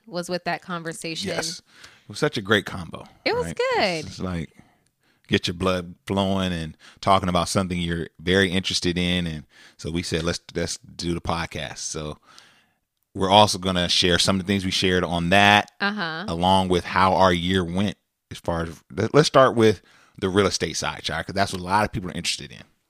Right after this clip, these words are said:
Speaker 2: How did it go for us last year with repairs? What did we bring home? And these, these numbers are gonna be new to me, guys, 'cause Shire's over there on her little laptop punching the numbers, so I don't know what,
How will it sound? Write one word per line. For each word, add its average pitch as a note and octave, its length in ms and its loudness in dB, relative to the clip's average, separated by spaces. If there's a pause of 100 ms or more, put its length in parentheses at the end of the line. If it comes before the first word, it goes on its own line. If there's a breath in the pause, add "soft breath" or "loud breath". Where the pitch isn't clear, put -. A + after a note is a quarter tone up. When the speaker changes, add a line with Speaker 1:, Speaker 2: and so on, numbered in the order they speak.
(460)
Speaker 2:
How B2+ 160 6
did C#3+ 140 6
it C3 60 2
go G#2+ 200 4
for G#2+ 160 -2
us F2 240 -4
last E2 400 -4
year B1 160 -10
with - 220 -14
repairs? A#2+ 760 -4 (520 soft breath)
What A2+ 180 0
did B2 160 -4
we G2 80 -6
bring F2 300 -4
home? A2 400 0
And F#2+ 120 0
these, C3 140 2
these C3+ 220 2
numbers D3 200 6
are C3+ 40 0
gonna B2+ 100 2
be A#2 100 2
new B2 140 6
to A#2+ 140 -2
me, A2+ 180 2
guys, F2+ 260 6
'cause - 120 -6
Shire's A2+ 340 8
over G2+ 140 2
there G2+ 100 4
on G2 120 0
her G2+ 100 2
little G2 280 2 (520 soft breath)
laptop F#2+ 480 -2
punching G2+ 300 -2
the F2+ 100 -4
numbers, F#2+ 400 2
so E2 80 -2
I F#2 160 2
don't F#2+ 220 2
know F#2 180 4
what, F2+ 520 0